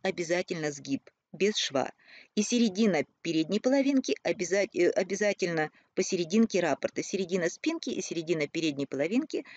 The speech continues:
выбирается строго посерединке раппорта. Также строго посерединке раппорта выбирается середина любой выточки. С левой стороны посмотрите, что хорошо,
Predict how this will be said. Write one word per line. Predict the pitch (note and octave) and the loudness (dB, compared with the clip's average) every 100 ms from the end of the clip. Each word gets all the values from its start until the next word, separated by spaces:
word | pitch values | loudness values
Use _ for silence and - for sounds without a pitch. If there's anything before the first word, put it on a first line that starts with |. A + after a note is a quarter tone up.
| - | -16
выбирается | - F#3 E3+ F#3+ D3 D#3+ | -2 0 2 2 2 -2
строго | - G3 A3 C4 | -2 0 2 0
посерединке | G2+ - C3+ C3 D#3+ - | -4 -6 -6 -4 -6 -4
раппорта. | C#3+ C3 - - - - _ - - - | -2 -4 -6 -10 -10 -10 _ -20 -12 0
Также | D4 E4 E4+ | 2 4 2
строго | C#4 A3+ C4+ G#3+ | 2 2 2 2
посерединке | G#3+ A3+ G#3+ A3 G3+ G#3 - B2+ A2+ _ | 0 -2 -2 0 2 2 2 0 0 _
раппорта | - C#4+ - F#3 - | -2 0 0 -2 -2
выбирается | D#3 F3 E3+ G#3 A#3+ A#3 - G3+ - - - | -2 0 0 2 0 0 0 -2 -2 -20 -12
середина | - A3 G#3 F#3 D4 C#4+ | -2 0 2 2 2 2
любой | A3+ F#3 A3+ C4+ | 0 2 4 4
выточки. | A3 B3+ C3+ - - - - _ _ _ _ _ _ | 4 2 2 -2 -8 -12 -12 _ _ _ _ _ _
С | - | -10
левой | G3 A#3 F#3 | 0 4 4
стороны | F3 - D#3+ D#3+ C#3+ | 2 0 0 0 -2
посмотрите, | - - F3 F3+ F3+ | -4 -4 -2 -2 -2
что | D3+ - D#3+ | -2 0 0
хорошо, | - D#3 D3+ - A#2+ | 2 0 0 0 -2